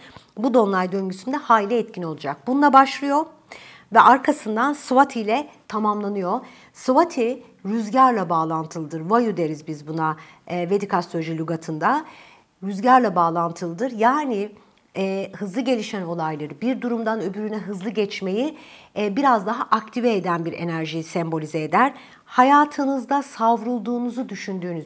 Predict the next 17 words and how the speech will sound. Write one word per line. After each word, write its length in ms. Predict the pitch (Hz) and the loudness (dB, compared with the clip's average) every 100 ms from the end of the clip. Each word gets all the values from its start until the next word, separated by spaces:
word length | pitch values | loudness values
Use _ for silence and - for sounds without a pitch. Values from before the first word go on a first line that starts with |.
| - | -6
bir 120 | 294 | -6
türlü 300 | 302 247 226 | -4 -8 -8
toparlayamadığınız 1080 | 226 208 214 202 208 220 202 175 165 165 156 - - _ | -10 -8 -4 -4 -2 -4 -4 -6 -8 -8 -12 -20 -20 _
birçok 440 | 262 330 277 185 - | 0 0 0 -6 -2
noktayı 580 | 233 247 - 220 262 190 | -4 -2 -8 -6 -4 2
dengeye 480 | 226 226 240 262 | 2 2 0 0
koyma, 480 | 262 196 170 196 262 - - - | -2 -4 -2 -2 -4 -8 -16 4
artık 420 | 262 262 294 - | 4 4 -6 -6
yoluna 340 | 220 240 269 | -6 -2 -2
koymakla 480 | 262 208 190 175 - | -2 -4 -2 -6 -8
ilgili 440 | 220 285 214 214 175 | -4 -4 -2 -6 -6
de 80 | |
size 380 | 190 233 262 294 - _ _ | -8 -8 -6 -6 -8 _ _
fırsat 460 | 240 226 240 233 | -10 -2 -2 0
verme 240 | 180 165 165 | -4 -4 -6
potansiyelini 640 | 175 170 160 160 160 151 | -8 -8 -8 -8 -10 -12
taşıyor. 500 | 151 147 - 165 247 | -12 -12 -6 0 0